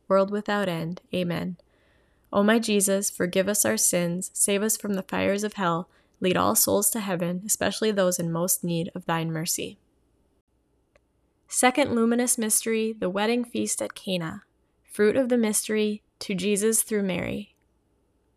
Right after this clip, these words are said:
Our Father, who art in heaven, hallowed be thy name. Thy kingdom come, thy will be done, on earth as it is in heaven.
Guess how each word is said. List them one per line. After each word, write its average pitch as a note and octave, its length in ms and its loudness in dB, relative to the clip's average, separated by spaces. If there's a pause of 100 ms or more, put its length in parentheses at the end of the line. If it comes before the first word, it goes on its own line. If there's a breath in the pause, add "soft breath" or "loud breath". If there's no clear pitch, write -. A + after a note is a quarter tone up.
(1700)
Our A3+ 140 4
Father, G3 580 0
who F#3+ 140 0
art F3+ 240 -2
in A#3 80 -4
heaven, G3 460 -4 (320 soft breath)
hallowed G#3 420 0
be G3+ 140 0
thy F3+ 200 -2
name. E3+ 320 -4 (500 soft breath)
Thy G3 140 2
kingdom A#3 440 0
come, G3+ 440 -2 (100)
thy F3 200 0
will F#3 180 2
be A3 140 -2
done, F3 420 -2 (140)
on F#3 180 -4
earth G#3 300 -2
as F#3+ 180 -4
it F3+ 80 -4
is F3+ 140 -2
in F#3+ 80 -4
heaven. F3 380 -6